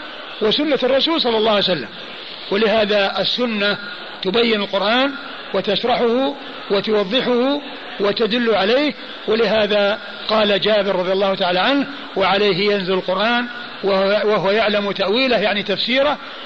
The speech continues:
يعني وبيان معناه، "وما عمله من شيء عملناه"، يعني عمله أصحابه. ومن المعلوم أن النبي عليه الصلاة والسلام لما كان في ذي الحليفة خير الناس بين أمساك ثلاثة، حي-، خيرهم بين ال-، ال-، الإفراد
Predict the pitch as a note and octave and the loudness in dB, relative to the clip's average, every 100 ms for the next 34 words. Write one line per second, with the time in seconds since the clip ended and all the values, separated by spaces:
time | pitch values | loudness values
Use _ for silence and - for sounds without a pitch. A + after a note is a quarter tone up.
0 | - D#3 F3+ G3 G#3 G#3+ G#3 G3+ F#3 G#3+ | -10 -4 -2 2 2 2 2 0 0 2
1 | C4 C#4+ - - - - - C#4 C#4 C4 | 2 2 -2 -10 -14 -16 -6 0 2 2
2 | A#3 C#4 B3+ G#3+ A#3 A#3+ A3+ C4 C#4 C#4+ | 2 2 2 2 0 0 2 4 2 0
3 | - - - - - - - A3 C#4+ C#4+ | -4 -12 -14 -14 -14 -14 -4 0 2 2
4 | D#4+ C#4 F#3+ B3+ - A3 A3+ A3 C4 B3 | 4 2 0 -4 -2 0 0 0 2 2
5 | A3 A3+ - C4 B3 G3 F#3 - - - | 2 2 0 0 2 2 -2 -6 -12 -16
6 | - - - - - - - - G#3+ C#4+ | -16 -16 -16 -16 -16 -16 -10 -2 0 2
7 | C#4+ C#4 C4+ D#4+ C4 A3 A3+ A3+ A#3+ A#3 | 2 2 2 2 0 0 -2 0 2 2
8 | A3 G3+ G3 G#3 F3 G3 A3 G#3+ G3+ G3 | 4 2 0 0 0 0 0 0 0 0
9 | F#3+ A3 F3+ F#3+ F3+ G3 A3+ F#3+ G3+ - | 0 0 0 0 0 2 2 2 0 -4
10 | - - - - - - - - - - | -12 -16 -16 -14 -12 -12 -14 -12 -12 -6
11 | G3+ A3+ G#3 G#3+ A3+ G#3 A3+ A3 G3+ G#3 | -2 0 0 0 0 0 0 0 0 0
12 | G3 F3+ F#3 E3 B2+ G#2 - - - - | 0 0 0 0 -4 -12 -14 -14 -14 -14
13 | - - F3 G3+ - - G#3+ A3+ G3+ G#3 | -12 -6 -2 0 0 0 0 2 2 0
14 | A3+ G#3+ G3+ G#3+ A3+ A#3+ G#3+ F3 G#3+ C4 | 0 0 -2 -4 -4 -2 -2 2 2 2